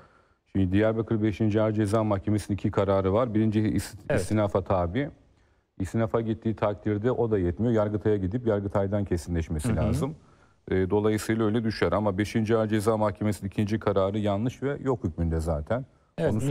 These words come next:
Speaker 1: söylemek
Speaker 2: de ona
Speaker 1: lazım.
Speaker 2: vurgu
Speaker 1: Evet.
Speaker 2: yaptı. Birçok hukukçu ona vurgu yapıyor.
Speaker 1: Evet, ikinci karar. Ama Yargıtay eğer kesinleşirse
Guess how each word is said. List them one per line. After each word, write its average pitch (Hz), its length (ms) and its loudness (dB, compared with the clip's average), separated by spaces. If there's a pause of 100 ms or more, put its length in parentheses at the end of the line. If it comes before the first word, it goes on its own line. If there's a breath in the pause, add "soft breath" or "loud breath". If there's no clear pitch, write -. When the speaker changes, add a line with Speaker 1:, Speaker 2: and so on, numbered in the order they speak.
Speaker 1:
söylemek 101 240 2
Speaker 2:
de 123 80 4
ona 104 160 4
Speaker 1:
lazım. 120 200 0
Speaker 2:
vurgu 107 200 0
Speaker 1:
Evet. 110 80 4
Speaker 2:
yaptı. 113 260 -2
Birçok 170 260 -2
hukukçu 151 400 0
ona 156 200 2
vurgu 143 220 0
yapıyor. 135 380 2
Speaker 1:
Evet, 90 160 0
ikinci 110 340 0
karar. 82 300 0
Ama 131 160 2
Yargıtay 131 480 2
eğer 123 260 2
kesinleşirse 120 920 0